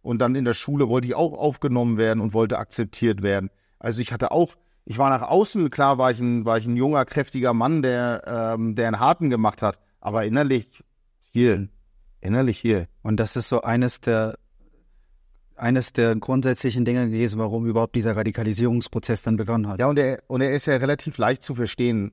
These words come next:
Speaker 1: Und man muss es leider sagen, so hart das jetzt klingt hier für eure Community, ähm, Extremismus funktioniert ja kurzzeitig.
Speaker 2: Hm.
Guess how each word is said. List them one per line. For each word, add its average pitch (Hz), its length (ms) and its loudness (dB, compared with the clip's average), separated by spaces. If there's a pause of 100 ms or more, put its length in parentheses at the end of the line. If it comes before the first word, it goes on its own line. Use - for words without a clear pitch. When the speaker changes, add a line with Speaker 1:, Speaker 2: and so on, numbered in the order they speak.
(120)
Speaker 1:
Und 113 120 -4
man 123 160 2
muss 151 220 0
es 131 80 -8
leider 127 300 2
sagen, 131 280 0
so 113 180 -4
hart 135 160 0
das 135 140 -6
jetzt - 160 -8
klingt 147 280 0
hier 120 280 0
für - 200 -4
eure 117 200 4
Community, 113 600 0 (1500)
ähm, 110 180 -2
Extremismus 135 720 -2
funktioniert 127 680 0
ja 117 120 2
kurzzeitig. - 800 -8 (580)
Speaker 2:
Hm. 98 260 -6